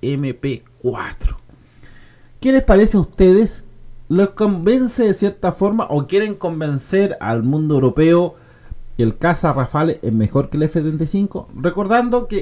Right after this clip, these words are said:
el F treinta y cinco, la, lo que tiene como poder y fuerza es la parte sigilosa.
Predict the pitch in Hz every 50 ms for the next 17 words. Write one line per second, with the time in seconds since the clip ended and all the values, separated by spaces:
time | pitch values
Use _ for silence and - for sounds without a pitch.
0 | - - 147 165 202 208 226 202 196 208 196 190 190 180 180 - 220 220 220 220
1 | - - - - 82 110 131 131 - - - - 135 135 135 131 123 143 143 -
2 | 214 247 226 214 160 - 160 147 139 135 - - - _ - - _ _ _ _
3 | _ - 95 95 107 135 175 196 180 147 127 - - 180 202 202 190 - 233 196
4 | - - - - - 127 143 147 143 139 143 165 160 - 175 147 - 156 147 -
5 | 208 226 254 202 143 - 120 104